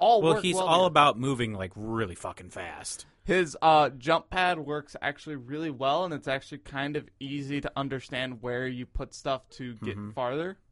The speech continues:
Speaker 2: Can, can your teammates jump on, on,
Speaker 1: Yes.
Speaker 2: on the pads?
Speaker 1: Yes.
Speaker 2: Okay.
Speaker 1: Anyone can.
Speaker 2: Gotcha. Gotcha. Hmm. Um, yeah, he's,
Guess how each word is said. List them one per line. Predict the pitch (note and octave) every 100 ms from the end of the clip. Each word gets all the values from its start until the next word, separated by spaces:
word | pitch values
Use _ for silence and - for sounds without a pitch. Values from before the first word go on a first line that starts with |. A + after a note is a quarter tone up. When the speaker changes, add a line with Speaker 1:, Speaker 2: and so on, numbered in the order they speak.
| _
Speaker 2:
Can, | - B2 A#2+ C3
can | - B2+ A#2+ C3
your | A#2+ A2+
teammates | - A2 A#2 C3 -
jump | C3+ B2+
on, | C3 C3 C3+ C#3+
on, |
Speaker 1:
Yes. | D3 C3
Speaker 2:
on | C3 B2+
the |
pads? | C#3 C3+ C#3 -
Speaker 1:
Yes. | C#3 - -
Speaker 2:
Okay. | G#3
Speaker 1:
Anyone | F3 F#3+ G3 E3 C#3
can. | - - _
Speaker 2:
Gotcha. | - F#2+ - - _
Gotcha. | G2 F2+ - _ _ _ _ _ _ _ _ _
Hmm. | C3 F#2+ F#2+ _ _ - _ -
Um, | C#3+ D3 D3 C#3+ C#3 -
yeah, | D#3 F#3+ E3+ C#3+
he's, | C#3 D#3+ - G3+ G#3 F3+ - -